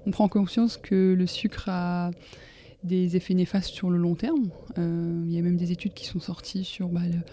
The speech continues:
sur, euh, l'impact avec le temps, en fait, le, l'impact du sucre avec le temps. Euh, bah, et j'espère que ça marchera parce que comme ça, on pourra avoir peut-être des gâteaux, euh,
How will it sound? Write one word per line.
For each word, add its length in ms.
sur, 360
euh, 60
l'impact 480
avec 300
le 100
temps, 240
en 60
fait, 340
le, 480
l'impact 420
du 120
sucre 260
avec 180
le 80
temps. 220
Euh, 540
bah, 220
et 100
j'espère 400
que 260
ça 140
marchera 460
parce 160
que 80
comme 160
ça, 100
on 60
pourra 200
avoir 220
peut-être 480
des 220
gâteaux, 480
euh, 320